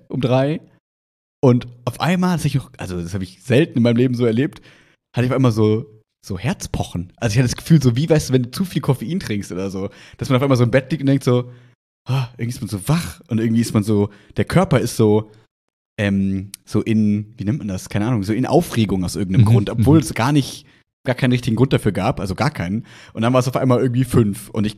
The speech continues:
Speaker 1: hab
Speaker 2: Oh.
Speaker 1: quasi nicht richtig gepennt und dann,
Speaker 2: Ja.
Speaker 1: äh, bin ich aber nochmal so von halb sechs irgendwie bis halb sieben irgendwie nochmal eingepennt, deswegen es war schon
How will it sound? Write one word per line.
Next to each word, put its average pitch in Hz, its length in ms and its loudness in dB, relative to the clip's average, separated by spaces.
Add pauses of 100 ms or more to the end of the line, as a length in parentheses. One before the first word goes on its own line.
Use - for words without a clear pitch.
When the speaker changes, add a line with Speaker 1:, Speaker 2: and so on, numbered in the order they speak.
(120)
Speaker 1:
hab 113 140 0
Speaker 2:
Oh. 107 100 0
Speaker 1:
quasi 110 300 4
nicht 117 180 0
richtig 123 220 -2
gepennt 131 480 2 (140)
und 123 120 6
dann, 123 200 4
Speaker 2:
Ja. 107 100 4
Speaker 1:
äh, 127 240 0 (460)
bin 123 100 4
ich 131 100 2
aber 117 80 2
nochmal 113 200 4
so 107 100 2
von 110 500 0 (140)
halb 113 280 0
sechs 120 380 0
irgendwie 113 220 0
bis - 520 -6
halb 110 200 0
sieben 123 260 -2
irgendwie 113 140 2
nochmal 107 180 2
eingepennt, 135 480 2
deswegen 110 320 -4
es - 140 -10
war 107 80 2
schon 101 320 -4